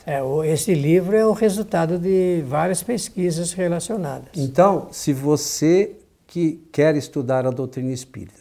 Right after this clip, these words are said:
Speaker 2: quer conhecer a doutrina espírita, estudar esse livro com atenção e estudar realmente,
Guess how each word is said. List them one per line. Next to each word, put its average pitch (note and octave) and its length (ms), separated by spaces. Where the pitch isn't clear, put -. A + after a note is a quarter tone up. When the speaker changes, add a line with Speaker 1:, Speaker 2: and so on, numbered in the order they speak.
Speaker 2:
quer A2+ 180
conhecer D3+ 520
a A2+ 60
doutrina A#2 400
espírita, - 440
estudar E3 640
esse C3+ 260
livro A#2 680
com A2 160
atenção A#2 680
e D3+ 140
estudar D#3 560
realmente, B2 560